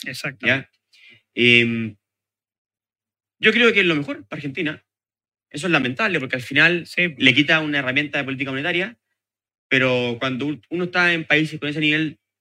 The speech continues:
Speaker 2: cultural, político,
Speaker 1: Exacto.
Speaker 2: eh, una solución muy buena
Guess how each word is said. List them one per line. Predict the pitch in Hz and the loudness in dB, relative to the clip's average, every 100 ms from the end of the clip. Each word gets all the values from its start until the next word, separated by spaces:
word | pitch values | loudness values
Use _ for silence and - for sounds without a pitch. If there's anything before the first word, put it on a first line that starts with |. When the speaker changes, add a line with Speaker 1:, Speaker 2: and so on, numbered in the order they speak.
| _ _ _ - | _ _ _ -8
Speaker 2:
cultural, | 135 113 127 127 123 113 | -6 -6 -2 -2 -2 -4
político, | 120 120 127 135 139 | -4 -2 0 -2 -2
Speaker 1:
Exacto. | 160 110 - _ _ | -4 -8 -18 _ _
Speaker 2:
eh, | 120 120 117 | -4 -2 -2
una | 139 139 | -2 -4
solución | 131 127 113 147 139 | -4 -8 -8 -4 -2
muy | 139 160 | -2 0
buena | 170 151 147 147 156 | -2 -2 -4 -4 -8